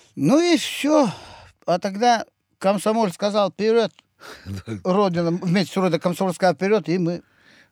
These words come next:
Speaker 2: На самолёт.
Speaker 1: поехали,
Speaker 2: Комсомольский
Speaker 1: поехали, да.
Speaker 2: самолёт.
Speaker 1: Ну, выбрал Борисоглебское училище.
Speaker 2: Хотя, наверное, не знал вообще, да, что это такое?
Speaker 1: Абсолютно. Мне даёт военком, даёт список училища. Там очень много, там, ну, в то время, ты же знаешь, сколько
Speaker 2: Да,
Speaker 1: там,
Speaker 2: четырнадцать
Speaker 1: там их,
Speaker 2: училищ
Speaker 1: да,
Speaker 2: лётных
Speaker 1: вообще там,
Speaker 2: военных
Speaker 1: да.
Speaker 2: было.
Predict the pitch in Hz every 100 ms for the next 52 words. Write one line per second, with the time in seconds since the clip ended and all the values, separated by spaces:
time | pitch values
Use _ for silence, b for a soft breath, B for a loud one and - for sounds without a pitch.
0 | _ - 92 104 92 92 151 156 151 135
1 | 117 143 156 151 120 123 127 127 175 294
2 | 262 220 196 180 175 202 202 - 202 -
3 | 240 202 214 196 _ b b b b 104
4 | 139 139 135 131 139 139 107 110 - 98
5 | 123 196 202 - 220 240 208 170 190 240
6 | 185 233 269 - - 156 185 175 254 175
7 | 208 - 220 202 160 - - 196 147 120
8 | 139 180 208 175 180 180 156 139 131 135
9 | 131 143 139 170 202 147 156 156 - 185
10 | 175 165 147 160 147 147 135 - 127 113
11 | 131 160 175 156 123 170 127 156 170 190
12 | 185 208 151 127 131 139 135